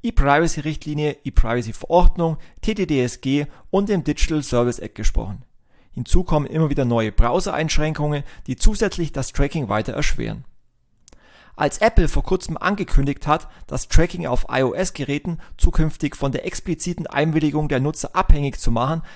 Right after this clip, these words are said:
war der Aufschrei in der ganzen Digitalbranche groß. Denn ein Großteil der Nutzer dürfte bei der baldigen Einführung des I-O-S-Updates diese Zustimmung verweigern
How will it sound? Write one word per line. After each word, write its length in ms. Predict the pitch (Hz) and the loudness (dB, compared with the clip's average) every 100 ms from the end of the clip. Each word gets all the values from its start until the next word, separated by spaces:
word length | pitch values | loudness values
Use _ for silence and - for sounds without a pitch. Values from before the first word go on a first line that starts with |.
| - | -10
war 100 | 127 | -4
der 160 | 123 - | -2 0
Aufschrei 420 | 131 - 143 147 | 2 2 2 0
in 80 | 123 | 0
der 100 | 120 | -2
ganzen 360 | 120 180 202 151 | 0 -2 -2 -8
Digitalbranche 760 | 143 127 117 127 - 123 156 | -8 -6 -2 -2 -2 -2 -2
groß. 420 | 110 107 104 - - _ _ - - | -6 -6 -6 -10 -18 _ _ -16 -8
Denn 120 | 120 | -4
ein 160 | 127 | -4
Großteil 460 | 110 123 196 - 196 | -2 0 0 0 0
der 100 | 147 | 0
Nutzer 500 | 123 147 - 175 165 - - | 0 -2 0 0 -2 -8 -2
dürfte 300 | 180 208 202 | 2 2 2
bei 140 | 175 127 | -2 -2
der 100 | 120 | -2
baldigen 460 | 117 135 151 127 | 0 0 -2 -6
Einführung 580 | 117 127 127 - 139 135 | -6 -6 -2 0 2 0
des 140 | - - | -6 -6
I-O-S-Updates 960 | 120 - - - 131 - 139 135 - | -6 -4 -8 -8 -10 -6 -6 -6 -8
diese 240 | 190 226 | -8 -4
Zustimmung 460 | - 156 - 139 135 | 2 2 2 -2 -4
verweigern 600 | - 101 110 160 180 170 | -6 -4 -4 -2 -2 -4